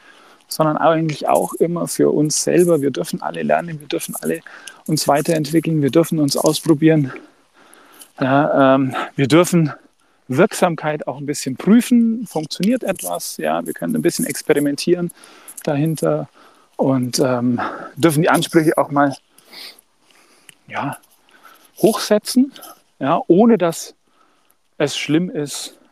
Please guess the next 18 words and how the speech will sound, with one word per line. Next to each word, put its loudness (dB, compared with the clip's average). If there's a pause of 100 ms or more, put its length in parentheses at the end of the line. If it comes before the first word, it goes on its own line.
(120)
wenn -2
wir -2
sie -4
vielleicht -4
dann -8 (640)
nur -2
einen -2
Teil 2
davon -4
erreichen -4
können, -4
weil 2
Fehlerkultur 2
ist, -2
äh, 0 (760)
bei -2
uns 0
ja, 4